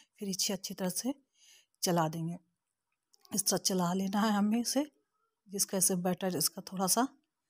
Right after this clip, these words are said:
कंसिस्टेंसी बेटर हो जाए। ये देखिए हमें इस कंसिस्टेंसी का बैटर चाहिए,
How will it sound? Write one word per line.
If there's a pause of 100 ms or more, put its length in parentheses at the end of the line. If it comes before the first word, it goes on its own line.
(680)
कंसिस्टेंसी
बेटर
हो
जाए। (1900)
ये
देखिए
हमें
इस
कंसिस्टेंसी
का
बैटर
चाहिए,